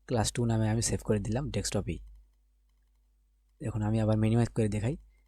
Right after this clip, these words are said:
দেখুন এখানে ক্লাস ওয়ান, এখানে ক্লাস টু। তার মানে আমাদের সেভ অ্যাজের কাজ হলো একটা ফাইল সেভ আছে, আবার ওই ফাইলটা আমি অন্য নামে সেভ করতে পারবো। এটা হলো সেভ অ্যাজের কাজ, মানে সেভ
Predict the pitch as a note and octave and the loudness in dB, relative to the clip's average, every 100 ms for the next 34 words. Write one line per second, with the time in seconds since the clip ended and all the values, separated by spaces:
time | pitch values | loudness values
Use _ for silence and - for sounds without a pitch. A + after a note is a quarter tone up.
0 | _ C#3 G#2+ G#2+ A2 G#2+ A#2 G#2+ - A#2 | _ -4 0 0 0 -2 0 0 0 0
1 | D#3+ - - A2+ G#2 - G2+ - - F2+ | 0 -2 -10 -4 -4 -2 -2 -2 -4 -6
2 | A#2 A2+ A2+ A2 C#3 G3 - - _ _ | -2 0 2 2 2 0 -6 -20 _ _
3 | - - - A2 A2+ A#2+ - A2 - C3 | -8 0 2 4 4 4 2 2 2 2
4 | F#3 - - - _ - E3 - - G#2+ | 0 -4 -20 -20 _ -10 -6 -2 0 4
5 | A2+ C#3+ - - - - - B2 - A2 | 4 2 -8 -20 -14 0 4 4 4 0
6 | - A#2 D#3 - _ _ - G#2+ A2+ B2+ | 2 2 0 -8 _ _ 0 4 4 4
7 | - B2+ B2 B2 A#2 - A#2+ A2+ G#2+ G#2 | 2 0 4 2 2 0 0 2 4 4
8 | - - G#2 - G#2 G2+ C#3 - - - | 2 0 -2 0 0 2 0 -2 -14 -16
9 | - G#2+ G#2+ - A#2 A2 - - G#2 A2 | -2 0 2 2 2 0 -4 -4 -2 0
10 | A2 G2+ A#2 - _ - - A2+ C3 | -2 -2 -4 -6 _ -14 -4 0 2